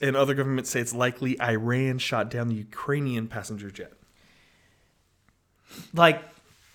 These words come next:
Speaker 2: so sad. S-, like, there's, there's a lot of turmoil, a lot of things going on over there. Super sad. And, but when I, when I saw the news that the plane went down, I, I didn't see where it happened.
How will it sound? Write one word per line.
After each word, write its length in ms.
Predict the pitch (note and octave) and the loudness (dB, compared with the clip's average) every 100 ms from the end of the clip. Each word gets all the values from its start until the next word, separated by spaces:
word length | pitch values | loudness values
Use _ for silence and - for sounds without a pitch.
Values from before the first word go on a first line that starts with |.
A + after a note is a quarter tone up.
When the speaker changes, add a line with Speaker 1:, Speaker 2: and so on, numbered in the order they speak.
| _ _ _ _ | _ _ _ _
Speaker 2:
so 300 | - G#3 G3 | 0 4 6
sad. 420 | - B2+ F#2 E2 - _ _ _ _ - _ _ - - | 4 0 0 -4 -14 _ _ _ _ -20 _ _ -20 -18
S-, 400 | - - - - - | -8 -6 -4 -8 -4
like, 340 | E3 D3 A2 - - _ - | 4 4 4 -2 -18 _ 2
there's, 460 | D#3 C#3+ - - - - | 4 4 0 -8 -6 0
there's 200 | D3 C3+ | 0 2
a 60 | |
lot 180 | C3 B2 | 2 2
of 80 | A#2+ | 0
turmoil, 420 | B2 A#2 G#2+ A2 | -4 -2 0 0
a 20 | |
lot 160 | A2 G#2 | 0 0
of 60 | G2+ | -4
things 200 | G2+ F#2+ | -10 -10
going 200 | G#2+ G2 | -10 -10
on 160 | F#2 | -10
over 120 | F#2 F2+ | -10 -12
there. 140 | E2 | -12
Super 380 | - C#3+ - G#2+ | -10 -8 -8 -8
sad. 420 | - G2 F2 F2+ - - - _ | -6 -6 -6 -10 -20 -20 -20 _
And, 540 | C#3 C3+ B2 A2+ A2 - _ - - | -2 0 2 0 -2 -10 _ -18 -4
but 260 | C#3 C#3 | -4 -2
when 140 | C#3 C3+ | -2 0
I, 340 | A#2+ A2 G#2 - - | 0 -2 -4 -12 -14
when 180 | C#3 C#3 | -4 -2
I 40 | A#2+ | -2
saw 280 | - C#3 | -2 -2
the 120 | C3+ A2+ | -2 -4
news 300 | C3 C#3 A#2+ | -4 -4 -4
that 180 | G#2 | -4
the 180 | G#2+ F#2 - - - | -4 -8 -10 -20 -8
plane 260 | C#3 C#3 | -4 -2
went 200 | B2 F#2 | -4 -6
down, 480 | G2+ G2 A#2+ G3+ G#3+ - - - - _ _ C#3+ | -6 -6 -6 -8 -12 -16 -20 -20 -20 _ _ -2
I, 200 | C3 A#2+ | -2 0
I 60 | C3 | 0
didn't 200 | C#3+ C#3 | 0 0
see 140 | D3 | -2
where 180 | B2+ A#2 | 0 0
it 80 | A#2 | 0
happened. 420 | G#2+ A#2 E3 | -2 -4 -10